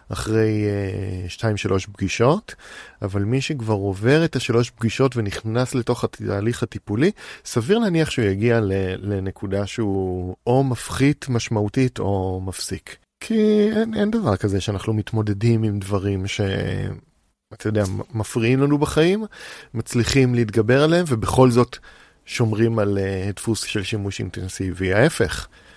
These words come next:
כשאני מגיע למצבים שאני מתגבר על דברים בחיים ומצליח, אה, לשאת את החיים שלי, ופתאום לפעול ממקומות שהם מיטיבים איתי, אז יותר כיף לי לחיות איתם,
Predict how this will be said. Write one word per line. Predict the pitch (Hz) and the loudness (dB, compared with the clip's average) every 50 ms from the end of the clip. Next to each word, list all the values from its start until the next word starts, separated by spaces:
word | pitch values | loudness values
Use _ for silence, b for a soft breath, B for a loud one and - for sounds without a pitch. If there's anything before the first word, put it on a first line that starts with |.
| b b b b | b b b b
כשאני | b - - 107 98 98 | b -2 -2 -2 -2 -2
מגיע | 95 95 95 92 110 127 | -4 -4 -2 0 2 2
למצבים | 139 143 131 - - 117 120 139 143 143 | 4 2 2 0 -2 0 0 0 -2 -2
שאני | 139 139 127 117 | -2 -2 -2 -2
מתגבר | 107 107 101 98 101 110 104 117 123 | -2 -2 -4 -2 -2 0 2 2 2
על | 131 120 | 2 0
דברים | 107 104 110 117 117 | -2 -4 -4 -4 -4
בחיים | 113 - - 117 135 143 127 | -4 -4 -2 -2 -2 -2 -2
ומצליח, | 113 104 95 - - 117 123 - - - | -4 -6 -6 -4 -4 -4 -4 -4 -4 -2
אה, | 117 110 107 101 | -2 0 0 -2
לשאת | 101 98 - - 107 101 - - - - | -2 -6 -6 -6 -6 -4 -2 -4 -4 -4
את | 113 - | -4 -6
החיים | 107 - - 110 127 139 | -4 -2 0 2 2 2
שלי, | 139 - 147 123 110 107 113 120 B B B B B B B B B - | 2 0 0 2 2 0 -2 -4 B B B B B B B B B -8
ופתאום | 101 - - - - 139 127 | -4 -2 0 2 2 2 2
לפעול | 104 90 - - 107 131 139 | 2 0 -2 0 2 2 4
ממקומות | 135 120 104 101 - - 104 104 113 127 123 - | 4 2 0 0 -2 -2 0 0 0 0 0 0
שהם | - 123 117 107 107 104 104 104 101 101 | 0 0 0 0 -2 -2 -4 -4 -4 -2
מיטיבים | 101 104 101 - - 104 95 101 123 151 185 | -2 -2 -2 -2 -2 -2 0 2 2 2 2
איתי, | 208 - - - 110 120 143 - b b b b b b b b b _ _ _ _ _ _ _ _ _ _ _ _ _ - | 0 -2 -2 -2 -2 -2 -2 -6 b b b b b b b b b _ _ _ _ _ _ _ _ _ _ _ _ _ -8
אז | 113 107 101 107 | -6 -4 -2 -2
יותר | 107 - 135 131 | 0 2 2 2
כיף | 120 - 151 135 - | 2 4 2 4 4
לי | 143 131 | 4 2
לחיות | 120 110 - 151 165 170 - | 2 4 4 4 4 4 2
איתם, | 156 - 104 107 | -2 -2 -2 -4